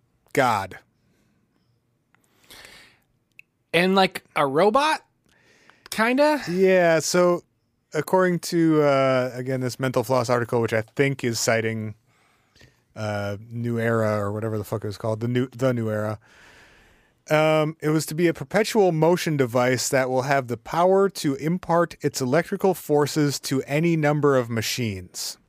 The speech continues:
Speaker 1: So basically a, a generator that doesn't need anything, doesn't need gasoline or anything to generate electricity.
Speaker 2: It's a perpetual power machine.
Speaker 1: Yeah.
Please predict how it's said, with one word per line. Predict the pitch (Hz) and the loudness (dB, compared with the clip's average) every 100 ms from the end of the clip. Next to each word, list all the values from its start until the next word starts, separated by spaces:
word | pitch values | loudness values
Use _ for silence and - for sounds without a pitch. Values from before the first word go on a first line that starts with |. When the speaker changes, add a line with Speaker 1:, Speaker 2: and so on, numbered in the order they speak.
| _ _ _ _ _ _ _ _ - | _ _ _ _ _ _ _ _ -10
Speaker 1:
So | 127 | -8
basically | 113 147 147 147 139 131 | 0 0 0 0 2 2
a, | 123 123 117 117 113 110 110 113 _ _ _ _ _ _ _ _ _ _ _ _ 127 | 0 -2 0 0 -2 -4 -6 -10 _ _ _ _ _ _ _ _ _ _ _ _ -10
a | |
generator | 120 143 160 160 151 143 | -2 0 2 4 4 4
that | 127 117 | 2 2
doesn't | 135 131 127 117 | 0 0 -4 -6
need | 123 127 120 | -4 -2 0
anything, | 113 110 - 117 107 101 98 _ _ | -2 -4 -2 -2 -2 -6 -10 _ _
doesn't | 135 147 135 | -2 -2 -2
need | 123 120 113 - _ | -2 -4 -6 -20 _
gasoline | 117 127 120 127 120 117 113 | -4 -2 0 0 0 0 0
or | 107 110 | 0 0
anything | 113 110 117 107 | -2 -2 -2 -2
to | - 110 | -6 -8
generate | 104 117 113 107 107 | -4 -2 0 -2 -2
electricity. | 110 107 120 110 104 98 95 - _ _ _ _ _ _ _ _ _ _ _ _ | -2 -2 -2 -2 -4 -8 -10 -14 _ _ _ _ _ _ _ _ _ _ _ _
Speaker 2:
It's | 175 | -2
a | 160 | -2
perpetual | - 160 190 175 160 | 0 2 2 4 2
power | 135 165 165 131 | 2 2 2 0
machine. | 113 101 - | -4 -10 -4
Speaker 1:
Yeah. | 147 127 | 0 0